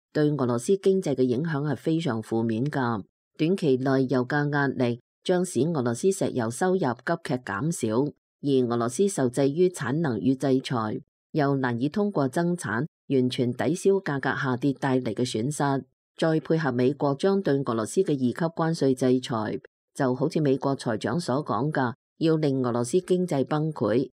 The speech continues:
就係指日可待嘅事。前國務院首席對華政策專家余茂春表示，九月五號，佢投書《華爾街日報》話，川普總統試圖分化俄羅斯普京同中共黨魁習近平嘅做法係正確㗎。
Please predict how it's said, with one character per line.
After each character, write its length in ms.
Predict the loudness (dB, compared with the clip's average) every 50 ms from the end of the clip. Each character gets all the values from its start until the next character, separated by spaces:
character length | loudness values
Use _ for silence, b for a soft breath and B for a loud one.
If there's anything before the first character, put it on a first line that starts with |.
| _ _ _ _
就 100 | -4 -2
係 140 | 0 0 -2
指 180 | -2 0 0 0 2
日 100 | 2 0
可 260 | -2 -2 -4 -4 -4 -2
待 140 | -2 -2 -2
嘅 180 | -2 0 0
事。 440 | -2 0 2 0 2 2 0 -2 -6 _ _ _ _ _ -6
前 300 | -2 0 2 2 2 2
國 140 | 0 0 0
務 160 | 2 2 2
院 280 | 2 2 2 2 0
首 280 | -2 -2 0 0 0 0
席 160 | 0 0 -2
對 220 | 0 0 0 0 2
華 160 | 2 0 -2
政 260 | -2 -2 0 0 0
策 160 | 0 -2 -4 -2
專 240 | 0 0 2 2
家 220 | 2 0 0 -2 0
余 160 | 0 0 0
茂 220 | 2 2 0 0
春 240 | 0 0 0 0 0 0
表 200 | 0 0 0 0
示， 440 | 0 0 0 2 2 2 0 0 -2 _ _ _ _ _ -2
九 160 | 0 2 2
月 160 | 4 2 2
五 220 | 2 0 0 0 0
號， 260 | 0 0 -2 -2 -2 _ _ _ _ -4
佢 120 | -2 -2
投 200 | -2 0 0 0
書 300 | 0 0 2 2 2 2 2
《華 80 | 2 -2
爾 80 | 0
街 400 | 0 0 0 0 0 0 0 0
日 40 | -2
報》 300 | -2 0 0 2 2 0 0
話， 360 | -2 -2 -2 -2 -2 -4 -6 _ _ _ _ _
川 160 | -4 -2 0 2
普 120 | 2 0
總 220 | 2 0 0 0
統 220 | 0 -2 -2 -2 -2
試 240 | -2 -2 -2 -2 0
圖 240 | 0 -2 -2 -2
分 260 | -2 -2 -2 -2 -2 -2
化 160 | -2 -2 -2 -2
俄 140 | -2 -2 -2
羅 140 | 0 0 -2
斯 200 | 0 0 0 0 0
普 260 | 0 0 -2 -2 0
京 220 | 0 -2 -2 -2 -4 _ _ _ _
同 240 | -2 0 0 0 2
中 200 | 0 0 0 0
共 220 | 0 0 -2 0
黨 220 | -2 -2 -2 -2 -2
魁 200 | 2 2 2 2
習 200 | 2 -2 -6 -4 -2
近 180 | -2 -2 0 0
平 160 | -2 -2 -2
嘅 80 | -2
做 180 | -2 0 0 0
法 200 | 0 0 -4 -4
係 200 | -2 -4 -4 -4
正 220 | -2 0 0 0
確 260 | 0 0 -2 -4 -4 -4
㗎。 340 | -2 -2 -2 -2 -2 -4